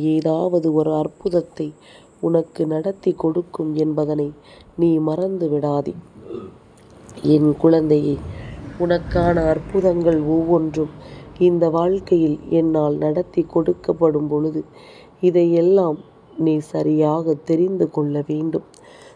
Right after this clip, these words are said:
சங்கடகர சதுர்த்தி நாளில் விநாயக பெருமானினுடைய அருளை நீ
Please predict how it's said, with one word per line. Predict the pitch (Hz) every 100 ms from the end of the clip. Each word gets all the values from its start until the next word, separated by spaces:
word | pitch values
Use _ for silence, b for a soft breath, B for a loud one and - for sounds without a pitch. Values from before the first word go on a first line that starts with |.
| B
சங்கடகர | - 165 170 165 160 151 151 151
சதுர்த்தி | - 156 185 - 175
நாளில் | 151 143 147 156 - B B B -
விநாயக | 170 165 165 165 156 156
பெருமானினுடைய | 165 165 160 156 170 180 160 151 156 151 147
அருளை | 151 170 156 - B B B -
நீ | 175